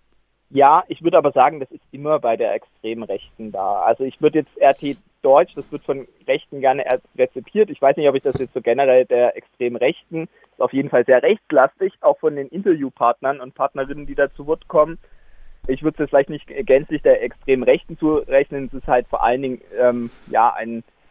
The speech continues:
ich sag mal, rechtslastiges Alternativmedium. Aber bei der extremen Rechten hat man immer diese, diese Untergangsstimmung. Also das ist halt ein, eine große Motivation und es geht immer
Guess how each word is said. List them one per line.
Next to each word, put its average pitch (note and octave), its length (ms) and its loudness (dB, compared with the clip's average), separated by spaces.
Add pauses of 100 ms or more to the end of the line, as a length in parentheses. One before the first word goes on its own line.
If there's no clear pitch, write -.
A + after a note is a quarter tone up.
(360)
ich A#2+ 80 -14
sag C3+ 140 2
mal, C3+ 120 2
rechtslastiges C3+ 800 0
Alternativmedium. C3 1300 -6 (920)
Aber D3 220 4
bei C#3+ 100 4
der C#3+ 120 4
extremen D#3 380 -6
Rechten D3 340 -2
hat C#3 160 -2
man C3+ 120 -8
immer C#3+ 260 -6
diese, B2 460 -2 (140)
diese B2 380 -4 (1200)
Untergangsstimmung. A#2 1080 -2
Also A#2 220 -4
das B2+ 180 -4
ist C#3 140 -14
halt B2+ 240 0
ein, B2 180 -10 (320)
eine C3 80 -8
große F#3 340 2
Motivation D#3+ 880 4
und D3+ 180 -8
es - 80 -20
geht D3+ 220 -4
immer F3 340 4